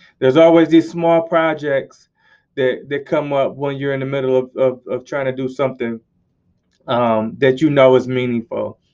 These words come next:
We talked about that a little bit during the, uh, we talked about the book, uh, The, uh, War of Art,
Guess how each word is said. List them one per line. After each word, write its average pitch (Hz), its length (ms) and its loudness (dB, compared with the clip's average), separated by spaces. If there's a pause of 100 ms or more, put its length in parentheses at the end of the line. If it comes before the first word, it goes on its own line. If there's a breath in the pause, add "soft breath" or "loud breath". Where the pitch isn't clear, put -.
We 135 120 -6
talked 139 260 2
about 131 320 0
that 127 140 2
a 120 100 0
little 127 280 2
bit 123 500 0 (500 soft breath)
during 131 480 0
the, 120 320 -4
uh, 117 140 -4
we 123 100 -4
talked 123 240 -4
about 123 220 -4
the 120 40 -14
book, 120 340 -4
uh, 110 260 -2 (220)
The, 117 300 0 (280)
uh, 110 300 -4 (920)
War 135 340 4
of 117 120 2
Art, 131 360 2